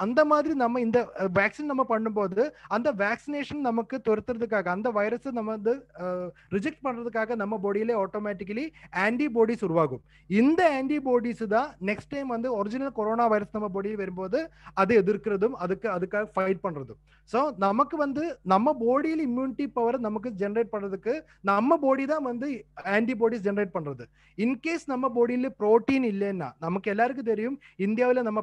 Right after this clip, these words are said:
பார்த்தா around sixty to seventy percentage ஆளுங்களுக்கும் பாடியில protein level கம்மி தான் இருக்கு. Protein level, protein பாடியில கம்மியா இருந்தா நமக்கு வந்து antibodies உருவாக மாட்டே.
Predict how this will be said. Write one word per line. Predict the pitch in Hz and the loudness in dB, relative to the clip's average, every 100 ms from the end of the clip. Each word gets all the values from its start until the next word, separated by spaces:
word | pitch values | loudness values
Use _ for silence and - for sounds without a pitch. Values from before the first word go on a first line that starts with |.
| 208 | 0
பார்த்தா | 196 190 226 214 | -2 0 -2 0
around | 190 220 226 - | -2 -2 -2 -6
sixty | 208 - 254 202 | -10 -8 -8 -6
to | 254 - | -8 -6
seventy | 190 214 262 | -6 -4 -4
percentage | 247 233 240 220 | -4 -6 -4 -4
ஆளுங்களுக்கும் | 196 196 196 285 294 - 160 | -4 -6 -6 -8 -8 -12 4
பாடியில | 202 220 240 247 - | 4 6 2 -2 -4
protein | 196 202 247 226 | -6 -6 -4 0
level | 208 214 202 | 2 2 -2
கம்மி | 190 | -4
தான் | 190 165 | -4 -4
இருக்கு. | - 127 _ _ - | -6 -12 _ _ -2
Protein | 190 220 233 302 302 | 0 0 -2 -2 0
level, | 277 240 220 - | 2 2 2 0
protein | 202 214 220 277 226 | 0 0 0 -2 4
பாடியில | 220 240 247 | 4 2 -2
கம்மியா | 214 214 240 226 | -2 0 2 2
இருந்தா | 196 185 202 | 0 -2 -2
நமக்கு | 247 185 214 233 | -2 -6 -8 -8
வந்து | 196 190 240 170 175 | -8 -6 -8 -6 -4
antibodies | 196 220 240 208 190 196 190 302 - _ | -2 -2 -2 -2 -2 -4 -6 -10 -10 _
உருவாக | 175 196 208 202 208 | 2 4 6 6 2
மாட்டே. | 185 165 156 | -2 -4 -4